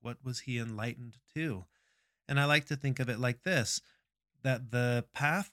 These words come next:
to peace, uh, where we would think, uh, having the answer is the path,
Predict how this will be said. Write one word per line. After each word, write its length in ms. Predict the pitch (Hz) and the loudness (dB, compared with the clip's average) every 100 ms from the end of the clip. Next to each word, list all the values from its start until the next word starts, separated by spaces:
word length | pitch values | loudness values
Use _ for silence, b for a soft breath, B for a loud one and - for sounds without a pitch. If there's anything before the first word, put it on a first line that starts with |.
| - | -10
to 80 | - | -12
peace, 720 | - 160 120 104 113 - - _ _ _ _ - | -4 0 0 0 0 -2 -4 _ _ _ _ -8
uh, 320 | 110 95 107 - 143 | -6 -4 -6 -10 -4
where 160 | 123 | 0
we 140 | 117 117 | 2 0
would 160 | 107 | 0
think, 400 | - 127 120 - _ _ _ _ _ _ - | 2 2 2 -6 _ _ _ _ _ _ -10
uh, 320 | 107 95 - | -6 -6 -2
having 480 | 120 123 127 120 107 | 2 2 2 0 -2
the 180 | 117 110 | -2 4
answer 480 | 120 135 135 117 107 | 6 6 4 0 0
is 160 | 101 95 | -2 -4
the 100 | 104 | -4
path, 520 | 123 139 110 104 | 2 2 2 0